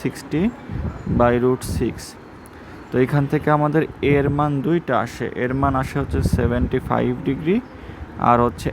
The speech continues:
একশো, মানে ক্যালকুলেটারে বের করলে কিন্তু একটাই আসে, পঁচাত্তর। আবার হচ্ছে sin B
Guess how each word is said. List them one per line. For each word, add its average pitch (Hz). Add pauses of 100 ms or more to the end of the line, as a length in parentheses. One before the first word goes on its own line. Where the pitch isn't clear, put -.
(140)
একশো, - (340)
মানে 143 (460)
ক্যালকুলেটারে 165
বের 170
করলে 180
কিন্তু 185 (100)
একটাই 160 (100)
আসে, - (120)
পঁচাত্তর। - (1400)
আবার 143 (100)
হচ্ছে - (960)
sin 147 (200)
B -